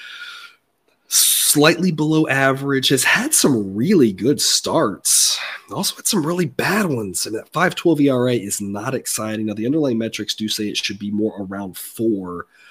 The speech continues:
Yet just, he's had a lot of variability in this Yankees offense. Can still put up some runs. They're still not completely healthy, but they're, they're grading out at, at least well above average at this point, if not peak Yankees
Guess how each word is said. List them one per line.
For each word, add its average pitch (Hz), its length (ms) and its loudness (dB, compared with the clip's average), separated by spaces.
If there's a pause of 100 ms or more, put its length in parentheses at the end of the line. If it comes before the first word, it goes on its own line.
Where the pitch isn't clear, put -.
(1040)
Yet 139 280 -4
just, 190 420 2
he's 147 160 -6
had 170 220 -2
a 180 60 2
lot 120 340 4
of 131 120 2
variability 117 760 2
in 107 80 -2
this 110 180 0
Yankees 113 340 -2
offense. 107 520 -4 (640)
Can - 160 0
still - 220 4
put - 180 2
up - 100 0
some 180 240 4
runs. 185 380 2
They're 160 80 -2
still 175 180 0
not 147 160 -2
completely 135 540 2
healthy, 147 420 2
but 135 260 -2
they're, 117 380 0
they're 127 160 -4
grading 175 460 0
out 160 200 -2
at, 143 100 2
at 113 140 -2
least 139 280 0
well 110 380 0
above 127 280 0
average 123 400 0
at 113 80 -6
this 113 160 -4
point, 120 300 -2
if 135 180 0
not 131 340 0
peak 143 220 -8 (180)
Yankees 117 380 -4